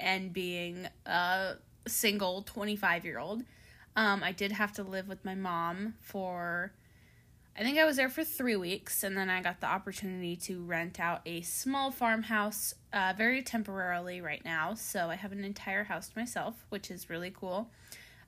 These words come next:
Um, I realized that though I do have an entire house to myself,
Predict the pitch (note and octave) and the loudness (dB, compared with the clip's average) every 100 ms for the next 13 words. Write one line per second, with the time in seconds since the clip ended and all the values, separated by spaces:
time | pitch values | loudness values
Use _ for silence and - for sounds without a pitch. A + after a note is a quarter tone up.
0 | - G3+ F#3+ F3 E3+ F3 F3 F3+ A3+ - | 4 6 8 6 2 -4 -10 -10 -6 2
1 | G#3 F#3+ F#3+ F#3+ F#3 G3 - F3+ F3 G3 | 4 4 0 0 0 -4 2 4 4 0
2 | G3+ G3 F#3 F#3 F#3+ G#3 - - - - | 0 2 2 0 -4 -8 -16 -20 -20 -20
3 | - - - - G3 F#3 C#4+ E4 D4 C4 | -20 -20 -12 0 0 2 4 4 6 4
4 | B3 A#3 A3 G3 G3+ G3 G#3 G3 G3+ G3 | 4 4 4 6 6 4 0 0 4 4
5 | A#3 - - | 4 -2 -10